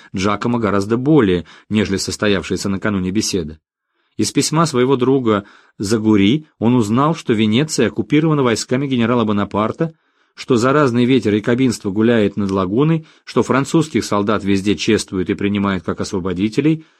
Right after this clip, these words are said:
что графиня Бензона танцевала голая на площади Сан-Марко у подножия Древа Свободы, и этот её возмутительный поступок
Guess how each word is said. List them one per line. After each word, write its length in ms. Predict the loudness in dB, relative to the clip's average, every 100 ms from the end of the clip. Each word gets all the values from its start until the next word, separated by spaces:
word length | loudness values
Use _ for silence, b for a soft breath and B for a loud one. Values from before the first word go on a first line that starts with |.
| B -18
что 240 | -4 -2
графиня 680 | 0 0 0 0 2 0 -4 _ _ _ 0
Бензона 800 | 2 2 2 4 4 2 -2 -8 _ _ _ _ _
танцевала 560 | -2 -2 0 2 4 2
голая 460 | 2 4 4 4
на 100 | 2
площади 460 | 0 2 0 0 -4
Сан-Марко 640 | -2 0 2 2 0 2
у 80 | 0
подножия 560 | 2 -2 0 2 2 2
Древа 240 | 2 2
Свободы, 720 | 0 -2 -2 2 2 2 -2 b b
и 80 | 0
этот 220 | 2 2
её 140 | 2 2
возмутительный 720 | 2 0 0 0 0 0 -2
поступок 600 | -6 -4 0 2 0